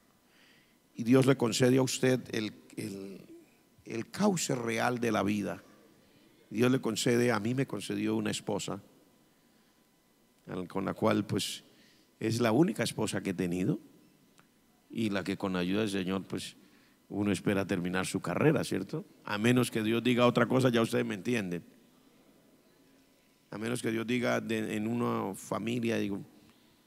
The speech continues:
quiero decidirlo de otra manera, pero eso ya es cuestión de Dios. Pero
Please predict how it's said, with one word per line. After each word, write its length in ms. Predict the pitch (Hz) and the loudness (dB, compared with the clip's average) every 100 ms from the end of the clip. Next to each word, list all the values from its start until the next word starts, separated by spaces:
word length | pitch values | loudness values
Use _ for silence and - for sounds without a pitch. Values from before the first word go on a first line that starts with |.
| _ _ _ _ _ _ _ _ _ _ - | _ _ _ _ _ _ _ _ _ _ -8
quiero 260 | 117 117 | -2 2
decidirlo 560 | 117 107 120 117 117 113 | 2 2 0 0 2 2
de 80 | 110 | 0
otra 220 | 107 113 | 0 -2
manera, 340 | 104 110 123 | -2 -2 -2
pero 180 | 110 104 | -2 -4
eso 140 | - | -4
ya 120 | 113 110 | -4 -4
es 80 | |
cuestión 320 | - 110 110 104 | -6 -8 -6 -4
de 100 | 107 | -2
Dios. 200 | 170 - | -2 -2
Pero 280 | 113 101 | -2 -4